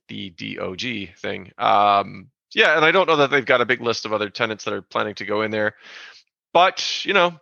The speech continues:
you need commercial space. They've already got one tenant. Um, and then kind of the thing that I think is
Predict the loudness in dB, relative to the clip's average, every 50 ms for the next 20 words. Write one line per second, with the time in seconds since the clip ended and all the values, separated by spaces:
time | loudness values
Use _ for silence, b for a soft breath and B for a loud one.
0 | _ _ -8 -8 -8 -6 -6 -2 -2 -2 -2 -2 -6 -6 0 2 4 4 4 2
1 | 0 -2 -4 -4 -2 0 0 0 0 -2 -2 -4 -10 -2 0 2 4 4 4 2
2 | 2 -2 B B B B B B B B B 2 4 4 6 4 4 2 0 -4
3 | 0 2 2 2 2 0 -2 -8 -14 -16 _ -2 0 2 2 2 2 2 0 0
4 | 2 4 4 6 6 4 2 0 -2 -6 -6 -4 -4 -4 -4 -4 -6 -8 -8 -12